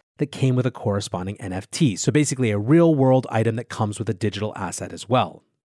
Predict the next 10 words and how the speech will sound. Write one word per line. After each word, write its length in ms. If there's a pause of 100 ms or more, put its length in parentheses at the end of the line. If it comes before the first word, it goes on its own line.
(320)
They'll 180
have 180
a 40
Discord 640
and 100
additional 380
perks, 400
experiences, 720
et 100
cetera, 340